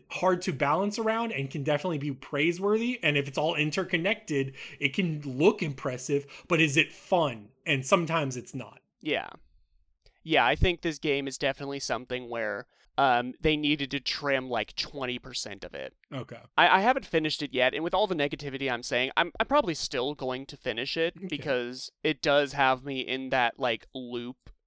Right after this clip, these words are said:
Speaker 2: uh, that Souls likes get you in. Like, "Oh, if I, I, if I clear this dungeon, then I can level up three times, and then I can, uh, you know, et cetera,
Speaker 1: I'm pretty sure
Speaker 2: et cetera."
Speaker 1: there's gonna be a sequel, right? That's what you're talking about them with. Um, are,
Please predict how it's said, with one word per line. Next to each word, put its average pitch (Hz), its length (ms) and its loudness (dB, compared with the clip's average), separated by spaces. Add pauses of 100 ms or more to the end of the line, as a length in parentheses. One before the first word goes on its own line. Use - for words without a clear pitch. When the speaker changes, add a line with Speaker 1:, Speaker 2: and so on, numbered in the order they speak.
(260)
Speaker 2:
uh, 117 220 2
that 127 180 -2
Souls 135 560 -2
likes 123 360 0
get 135 240 -6
you 139 220 -6
in. 156 280 -4 (400)
Like, 131 240 2
"Oh, 180 280 6
if 143 120 0
I, 135 160 6 (160)
I, 117 160 4 (140)
if - 80 -2
I 131 100 6
clear 175 300 2
this 165 160 0
dungeon, 180 400 2
then 135 100 -2
I 135 120 0
can 135 160 -8
level 139 340 0
up 143 120 2
three 170 380 -4
times, 147 680 0 (280)
and 123 120 -10
then 127 100 -2
I 131 80 0
can, 131 180 -6
uh, 120 300 2 (140)
you 123 100 -8
know, 101 300 -6 (480)
et 139 120 0
cetera, 131 380 2
Speaker 1:
I'm 180 100 2
pretty 294 180 4
sure - 20 -2
Speaker 2:
et - 20 -2
cetera." 320 160 0
Speaker 1:
there's 214 200 2
gonna 202 180 4
be 151 180 0
a 131 40 0
sequel, 135 600 -6
right? 143 420 -2
That's 180 280 2
what 160 260 -2
you're 143 140 0
talking 143 360 -4
about 160 240 -4
them 180 140 -6
with. 208 220 -4 (100)
Um, 143 240 0
are, 151 140 -8